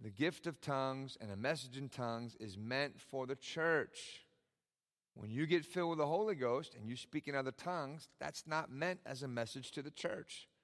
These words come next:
There doesn't need to be an interpreter because God's not trying to communicate to the church when he fills you with the Holy Ghost.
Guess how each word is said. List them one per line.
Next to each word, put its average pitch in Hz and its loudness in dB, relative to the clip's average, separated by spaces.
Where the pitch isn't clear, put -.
There 139 -2
doesn't 165 6
need 156 2
to 175 2
be 151 2
an 147 2
interpreter 151 2
because 135 0
God's 143 2
not 151 2
trying 151 2
to 135 2
communicate 139 0
to 147 -2
the 123 -4
church 147 4
when 139 -2
he 156 0
fills 123 0
you 139 0
with 147 0
the 143 4
Holy 151 4
Ghost. 226 2